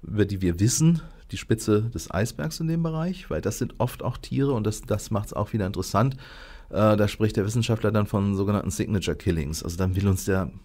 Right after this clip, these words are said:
Mensch etwas sagen, der dieses Tier getötet hat. Die werden dann, da werden Köpfe abgeschnitten und an Straßen, äh, positioniert. Die Wölfe werden zur Schau gestellt.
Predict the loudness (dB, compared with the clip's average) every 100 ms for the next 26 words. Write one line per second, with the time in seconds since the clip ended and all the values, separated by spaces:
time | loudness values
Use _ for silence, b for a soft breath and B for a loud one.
0 | -20 -6 -2 0 -2 -2 -2 0 2 4
1 | 2 0 -6 -8 -4 -4 -4 -4 -4 -4
2 | -10 -12 -12 -20 b b b b b b
3 | -2 0 2 2 4 4 4 0 B B
4 | B B -2 0 0 2 2 2 -2 -2
5 | -2 2 2 2 0 0 -2 -2 -2 -2
6 | -4 -4 0 0 2 2 2 0 -4 -4
7 | -2 -2 -2 0 2 2 2 -2 2 0
8 | 0 0 0 0 0 -2 -6 -14 -12 0
9 | 2 4 4 4 4 2 -4 -6 -10